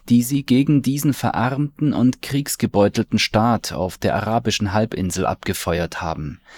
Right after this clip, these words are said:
Das war ein verzweifelter Akt von abgehalfterten Imperialisten, der letztendlich ihren Untergang nur noch beschleunigen wird.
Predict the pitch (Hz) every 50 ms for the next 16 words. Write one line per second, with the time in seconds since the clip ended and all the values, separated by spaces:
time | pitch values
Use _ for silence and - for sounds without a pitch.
0 | - - - - - - - _ - 123 131 139 - - 139 135 110 131 143 -
1 | - 135 - - - 127 139 156 - - - - 110 - - 110 - - - -
2 | 101 87 - - - - - - 101 85 90 87 87 - - - - 90 - -
3 | 98 92 - 101 104 - - 101 92 95 95 95 98 101 120 123 - - - 104
4 | 104 107 110 113 110 - - - - 117 120 123 - - 127 123 - - - -
5 | 127 147 139 - 135 131 - - 123 139 135 131 - 90 117 113 110 - 113 98
6 | - 107 101 101 101 104 107 101 92 90 87 - - - - 120 - - 92 82
7 | 78 78 76 - - 80 76 78 76 71 - - -